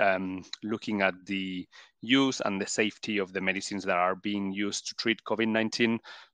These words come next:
Fortunately, um, we are now in a situation where we know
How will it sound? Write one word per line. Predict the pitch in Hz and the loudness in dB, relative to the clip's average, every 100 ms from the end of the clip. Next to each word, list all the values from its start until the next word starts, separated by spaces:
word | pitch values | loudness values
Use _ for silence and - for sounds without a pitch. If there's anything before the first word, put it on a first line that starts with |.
| _ _ - | _ _ -16
Fortunately, | - - 127 - 127 123 127 117 113 110 - | -10 -2 -2 0 2 2 2 2 4 2 0
um, | 101 98 95 98 - | 4 4 4 -2 -6
we | 110 104 | -4 0
are | 98 | 2
now | 95 98 | 2 0
in | 95 | 0
a | |
situation | 110 - 95 95 - 95 | -6 -4 -2 -2 -4 -4
where | 92 90 | -4 -4
we | 95 | -4
know | 92 95 107 | -2 0 0